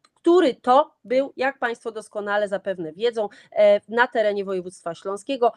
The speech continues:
kręcony między innymi w, e, Muzeum Śląskim i w Pałacu Pszczy-, w Pszczynie. No i takie filmy jak Obywatel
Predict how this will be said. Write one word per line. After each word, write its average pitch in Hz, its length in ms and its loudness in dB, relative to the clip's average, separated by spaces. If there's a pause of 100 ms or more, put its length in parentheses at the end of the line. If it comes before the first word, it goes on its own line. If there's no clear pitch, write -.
(140)
kręcony 254 680 2
między 226 380 0
innymi 190 440 -4
w, - 120 -14
e, 175 180 -4
Muzeum 247 400 0
Śląskim 208 500 -6
i - 120 -18
w - 80 -20
Pałacu 151 380 -4
Pszczy-, - 380 -6
w - 120 -20
Pszczynie. 370 440 2 (260)
No 359 160 4
i 359 80 2
takie 277 260 4
filmy 262 300 -2
jak 202 220 2
Obywatel 190 540 -2